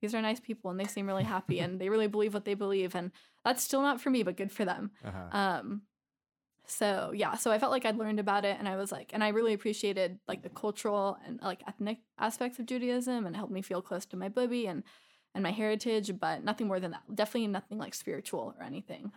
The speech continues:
Speaker 2: Uh-huh.
Speaker 1: Um, I found that, like, I would ask the rabbi questions, and, like, the answers I got were never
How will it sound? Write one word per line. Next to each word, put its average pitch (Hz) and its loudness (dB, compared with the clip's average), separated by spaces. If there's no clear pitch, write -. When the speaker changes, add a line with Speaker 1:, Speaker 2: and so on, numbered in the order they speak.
Speaker 2:
Uh-huh. 185 0
Speaker 1:
Um, - -6
I 214 0
found 196 2
that, - -2
like, 202 0
I 196 4
would 196 4
ask 196 2
the 208 2
rabbi 180 0
questions, 190 -6
and, 165 -4
like, - -8
the - -6
answers 185 -4
I 180 -2
got - -6
were 196 -2
never - -8